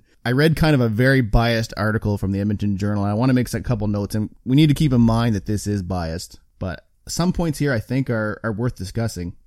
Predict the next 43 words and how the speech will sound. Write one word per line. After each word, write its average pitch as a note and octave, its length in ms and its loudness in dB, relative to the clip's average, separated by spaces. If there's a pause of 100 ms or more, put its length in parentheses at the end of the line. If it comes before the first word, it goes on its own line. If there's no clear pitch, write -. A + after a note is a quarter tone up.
(140)
And F2+ 380 -4
the G#2 140 -8
article A#2+ 340 -4
was G#2+ 140 -4
by G#2 160 -4
David G#2+ 300 -4
Staples, G2 520 -4 (720)
and G2+ 380 -2 (240)
there A#2+ 120 0
is C3+ 200 2
a B2+ 60 2
video C#3+ 360 2
that C#3+ 100 2
was B2+ 140 2
released A#2+ 360 0
by G2 140 -2
N G#2 140 -2
H A2+ 160 -2
L G#2 140 -2
dot F#2+ 260 -2
com F#2 360 -2
where F#2 120 -2
they F2+ 140 -2
show A#2+ 560 -2 (220)
Kevin C3+ 300 0
Pollock, A2 360 -2
which A2 180 -4
is G#2 140 -4
the F#2+ 80 -6
referee G#2 600 -4 (240)
on A2 120 -4
the, G2 60 -4
on A2 120 -4
the A2 120 -2
ice. G#2 300 -4 (280)
He's G#2+ 200 -10
talking B2 460 -4
with A#2 220 -4
the G#2+ 80 -6
War A2 240 -2
Room G2+ 240 -4
in F#2+ 140 -4
Toronto, F#2 460 -6